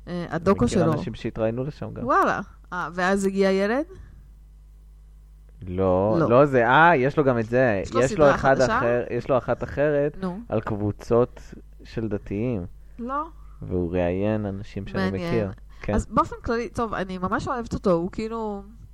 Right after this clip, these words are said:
Speaker 1: אני חושבת שהוא מראיין רגיש וחכם, אבל בלי קשר, הוא עשה את הסדרה על, אה, כאילו...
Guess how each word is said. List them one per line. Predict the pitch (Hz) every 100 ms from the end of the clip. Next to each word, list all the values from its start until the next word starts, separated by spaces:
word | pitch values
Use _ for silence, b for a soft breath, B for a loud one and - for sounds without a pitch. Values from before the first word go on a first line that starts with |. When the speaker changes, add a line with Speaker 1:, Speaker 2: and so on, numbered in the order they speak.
| - -
Speaker 1:
אני | 240
חושבת | - - 330
שהוא | 349 202
מראיין | 151 160 180 202
רגיש | 196 - -
וחכם, | 247 220 - - - B 349 B -
אבל | 165 147 -
בלי | 202 180
קשר, | 160 - 160 b b b
הוא | 170
עשה | 185 214
את |
הסדרה | 208 - 170 175 190 -
על, | 156 165
אה, | 156 156 165
כאילו... | 214 196 190 175 165 160